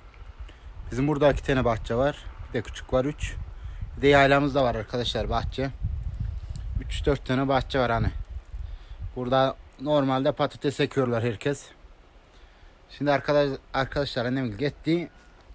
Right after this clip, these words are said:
Komşular da var bayağı. Komşular da geldi. Yağıyor da arada bir. Şimdi oraya iniyorum ben de. Yoğurdu aldım elime, görüyorsunuz.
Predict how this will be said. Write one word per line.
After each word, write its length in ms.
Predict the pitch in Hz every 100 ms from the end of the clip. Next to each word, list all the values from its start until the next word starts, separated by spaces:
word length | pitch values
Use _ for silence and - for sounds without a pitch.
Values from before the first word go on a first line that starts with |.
| - - -
Komşular 540 | 135 127 - 131 127
da 100 | 123
var 140 | 113
bayağı. 360 | 110 117 107 123 - - - - - - - -
Komşular 480 | 120 117 120 127 117
da 80 | 123
geldi. 280 | 107 104 117
Yağıyor 520 | 113 117 123 113 107
da 100 | 107 - - -
arada 360 | 113 113 110 110
bir. 180 | 120 - - - - - - - - -
Şimdi 220 | - 131
oraya 260 | 139 143
iniyorum 260 | 135 127 120
ben 160 | 120 117
de. 140 | 117 - - - -
Yoğurdu 360 | 123 123 123
aldım 220 | 123 120
elime, 280 | 120 117 117
görüyorsunuz. 680 | 107 120 131 120 - 98 -